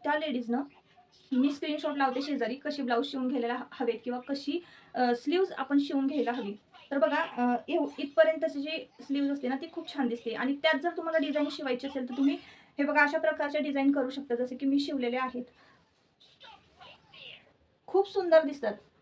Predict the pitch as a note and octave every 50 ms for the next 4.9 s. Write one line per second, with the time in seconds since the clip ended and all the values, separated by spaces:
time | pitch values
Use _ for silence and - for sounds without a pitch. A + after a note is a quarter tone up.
0 | _ _ - - _ _ _ _ _ - - - - C#4 C#4 A#3+ A#3+ A3 A3 A#3
1 | - B3+ B3+ B3+ C4 B3+ C#4 C#4 C4+ C4+ C#4 D4+ D#4 D4 C#4+ C#4+ C4+ A3 B3 B3
2 | C4 C4 C4 C4 C#4+ C#4+ D4 C4+ C4 - - B3+ C4+ C#4+ C4+ A#3+ A#3 B3+ - -
3 | - _ F#5+ - - F5+ - - _ _ _ _ _ _ _ _ _ _ _ _
4 | _ _ _ _ _ _ _ _ _ - B3 B3 B3 C4 C#4+ D#4+ D#4+ D#4